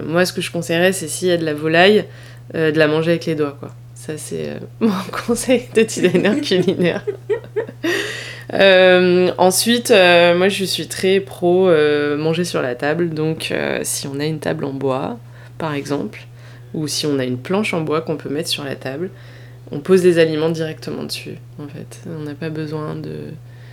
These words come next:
Je sais que ça va complètement à l'encontre de mettre tes petits plats dans les grands, mais en fait, je pense que ça peut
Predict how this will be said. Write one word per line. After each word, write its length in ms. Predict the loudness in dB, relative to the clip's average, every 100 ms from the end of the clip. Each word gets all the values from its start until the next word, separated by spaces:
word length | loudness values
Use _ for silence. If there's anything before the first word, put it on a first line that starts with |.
| -20 -20 -10
Je 60 |
sais 140 | -4 -2
que 60 |
ça 60 | 0
va 120 | -2
complètement 440 | -2 -2 -2 -2 0
à 60 |
l'encontre 440 | 0 -2 -2 -4 -2
de 100 | -2
mettre 280 | 2 2 2
tes 100 | -2
petits 160 | -2
plats 200 | -2 0
dans 120 | 0
les 120 | 0 0
grands, 300 | -2 -4 -6 -16 -16 -16 -16 -20 -14 -4
mais 560 | 2 4 6 6 6
en 140 | 4 0
fait, 160 | 0
je 80 | 0
pense 160 | -6 -6
que 80 | -2
ça 160 | -2
peut 340 | -2 -2 0